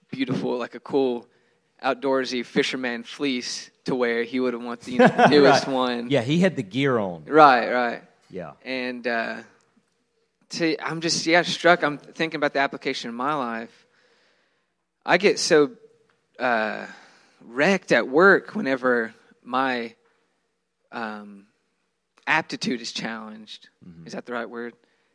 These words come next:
Speaker 1: Like, my ability to do well is challenged.
Speaker 2: Yeah.
Speaker 1: And it, it makes me very angry, and, uh, it doesn't make, it doesn't,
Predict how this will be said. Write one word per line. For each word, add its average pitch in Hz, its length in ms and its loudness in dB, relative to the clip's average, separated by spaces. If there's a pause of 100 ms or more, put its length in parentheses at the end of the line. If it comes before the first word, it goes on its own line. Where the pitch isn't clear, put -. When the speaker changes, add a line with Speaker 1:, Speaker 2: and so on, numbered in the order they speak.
Speaker 1:
Like, 117 300 -8 (540)
my 139 160 -2
ability 139 420 2
to 127 80 -6
do 123 200 -4
well 127 460 0 (400)
is 120 160 -10
challenged. 110 720 -12
Speaker 2:
Yeah. 90 160 -16 (600)
Speaker 1:
And 131 360 -4
it, 131 180 -2
it 139 100 0
makes 147 320 -4
me 131 180 -8 (140)
very 143 400 0
angry, 156 680 -4 (220)
and, 120 340 -8
uh, 113 340 -6 (1120)
it 139 200 -4
doesn't 147 320 0
make, 131 400 -4
it 143 140 -8
doesn't, 156 340 0